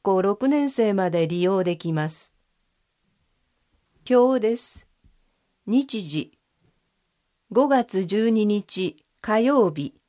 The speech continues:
二十三日土曜日、いずれも午前十時から。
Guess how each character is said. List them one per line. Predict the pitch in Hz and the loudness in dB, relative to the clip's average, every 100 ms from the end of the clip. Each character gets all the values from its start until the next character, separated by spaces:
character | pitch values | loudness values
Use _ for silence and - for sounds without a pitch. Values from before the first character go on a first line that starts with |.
| _ _ | _ _
二 | - 262 262 | 0 0 2
十 | 226 214 | -2 -2
三 | 202 247 254 240 | -2 0 2 2
日 | 196 165 - 151 - _ | 2 -2 -4 -6 -8 _
土 | 170 196 | 0 4
曜 | 233 240 175 | 6 4 2
日、 | 147 135 - _ _ _ _ _ - | 0 -8 -10 _ _ _ _ _ -6
い | 190 | -4
ず | 185 247 | -2 2
れ | 262 | 4
も | 240 240 | 6 4
午 | 220 269 | 6 4
前 | 247 220 214 | 4 2 0
十 | 240 277 | 0 -2
時 | 196 165 | -2 -6
か | 160 143 | -6 -6
ら。 | 139 | -8